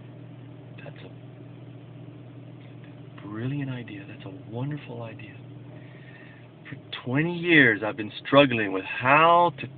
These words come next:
bring the community together," how he would talk. And, and he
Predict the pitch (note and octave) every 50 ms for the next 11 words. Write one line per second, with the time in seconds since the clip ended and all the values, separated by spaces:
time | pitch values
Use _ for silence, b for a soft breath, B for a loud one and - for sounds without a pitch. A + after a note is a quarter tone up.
0 | - - - - - A2+ A2+ A#2+ C#3 D3+ E3 E3+ F3 E3 D#3+ C3 - - B2+ C3
1 | C#3+ D3+ D#3+ E3 D#3+ D#3 D3+ D3+ C#3 D3 C#3+ C3+ A#2+ A2+ A2 A2 G#2+ A2 A2 G#2+
2 | A2 - - A2+ A2+ A2+ - - A#2 A2+ A2+ B B B B B B B B B
3 | B B B B B B B B B B B B B B - - - B2+ B2 A#2+
4 | A2+ A2 A2 A2 G#2+ G#2 - - A2+